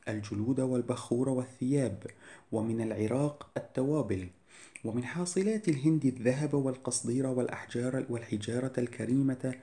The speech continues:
والعاج وخشب الصندل والتوابل والزعفران، ومن مصر والشام الزيوت والغلال والأسلحة والحرير والخمور. وكانوا يرسلون إلى بعض الملوك والأمراء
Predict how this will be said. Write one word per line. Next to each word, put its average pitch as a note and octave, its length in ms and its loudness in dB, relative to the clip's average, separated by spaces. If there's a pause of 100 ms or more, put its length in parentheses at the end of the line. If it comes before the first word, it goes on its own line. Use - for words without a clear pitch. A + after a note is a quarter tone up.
(320)
والعاج A2 540 0
وخشب B2 460 0
الصندل A#2+ 600 2 (440)
والتوابل A2 680 0
والزعفران، A#2 840 -2 (580)
ومن C3 340 2
مصر F#3+ 220 0
والشام B2 480 0
الزيوت B2 500 2
والغلال A2+ 680 0
والأسلحة A#2 840 0 (320)
والحرير G#2+ 500 -4
والخمور. G#2 640 -4 (760)
وكانوا F3+ 440 4
يرسلون B2 500 4
إلى A2 300 0
بعض B2+ 240 2
الملوك A#2+ 460 0
والأمراء A2 800 -2